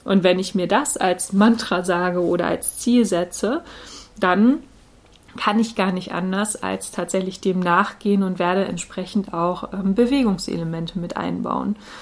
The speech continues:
Und seitdem ich das für mich persönlich so definiert habe, fällt mir das wesentlich leichter und ich merke halt, dass es mir besser geht und, ähm, ja, und ich ein bisschen frischer tatsächlich auch über den Tag verteilt bin.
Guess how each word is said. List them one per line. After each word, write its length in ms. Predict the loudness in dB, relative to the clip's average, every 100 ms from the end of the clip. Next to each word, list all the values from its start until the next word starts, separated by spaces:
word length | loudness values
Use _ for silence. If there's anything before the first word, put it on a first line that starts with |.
| -20 -8
Und 80 | -2
seitdem 380 | 2 2 4 2
ich 100 | 2
das 160 | -4 -6
für 140 | -4
mich 180 | -4 -2
persönlich 560 | -2 4 4 4 -2
so 220 | 0 2 2
definiert 640 | 0 -2 2 4 2 0
habe, 280 | 0 0 -2
fällt 280 | -4 -4 4
mir 220 | 6 6
das 360 | 4 0 -6 0
wesentlich 600 | 4 4 4 -4 -8 -2
leichter 640 | 0 0 -2 -2 -2 -4 -8 -20 -20 -20 -4
und 180 | 0 0
ich 160 | 0
merke 360 | -2 0 -2 -2
halt, 260 | -4 -2 -4
dass 180 | -6
es 180 | -6 -6
mir 120 | -4
besser 340 | -2 -2 0 -2
geht 480 | 0 2 4 4 2
und, 520 | 0 2 2 -4 -6
ähm, 460 | -6 -6 -6 -6 -10 -8
ja, 320 | -6 -4 -6 -10 -6
und 160 | -4 -2
ich 160 | -2
ein 80 | -4
bisschen 300 | -4 -6 -8
frischer 460 | -6 -2 0 0 -2
tatsächlich 560 | -4 -4 -4 -4 -4
auch 120 | -4
über 180 | -4 -4
den 160 | -6 -6
Tag 300 | -4 -4 -4
verteilt 640 | -8 -6 -4 -2 -2 -2
bin. 320 | -2 0 -4